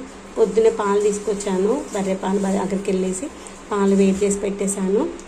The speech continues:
ఈరోజు అయితే శనివారము, దాంతోపాటు కృష్ణాష్టమి అనమాట, రెండు కలిసి వచ్చాయి.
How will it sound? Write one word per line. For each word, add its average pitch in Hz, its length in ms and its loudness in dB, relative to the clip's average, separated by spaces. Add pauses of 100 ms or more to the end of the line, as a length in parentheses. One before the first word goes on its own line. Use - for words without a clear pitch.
ఈరోజు 202 280 2
అయితే 196 240 0
శనివారము, 196 720 0 (320)
దాంతోపాటు 202 920 -2 (280)
కృష్ణాష్టమి 196 680 2
అనమాట, 196 280 2
రెండు 196 280 6
కలిసి 196 320 0
వచ్చాయి. 202 460 -2